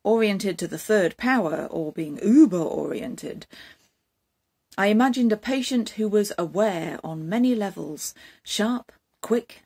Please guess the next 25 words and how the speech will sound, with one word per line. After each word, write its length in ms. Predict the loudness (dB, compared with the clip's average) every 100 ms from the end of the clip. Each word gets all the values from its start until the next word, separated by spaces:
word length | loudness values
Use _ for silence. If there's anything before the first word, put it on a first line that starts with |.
| _ -10
responsive, 800 | -8 -2 0 0 0 -2 -2 -14 _ -20 -20 -16 -4
cognizant 600 | -2 0 -2 -4 -8 -8
of 140 | -6
what's 220 | -6 -4
going 340 | 0 2 2 0
on 220 | -2 -6
inside 500 | -8 -4 0 0 -2
her 220 | -6 -4
and 180 | -2 -2
around 420 | -2 -4 -6 -6
her. 220 | -10 -14 _ _ _ _ _ _ _ _ _ _ _ _ _ _ _ _ _ _ _ _ _ _ _ _ _ _ -20 -10
A 60 | -2
nurse 260 | -2 -2
then 160 | -6 -12
explained 420 | -10 0 2 2
to 100 | -2
me 200 | -8 -10 -14 -20 -20 -20 _ _ _ -4
that 180 | -2 -2
the 80 | -4
phrase 460 | -2 0 0 -2
refers 460 | -4 -4 -2 -2 -2
to 100 | -4
being 320 | -4 -4 -6 -4
oriented 680 | -2 0 0 -2 -2 -4 -6 -10
to 360 | -6 -4 -6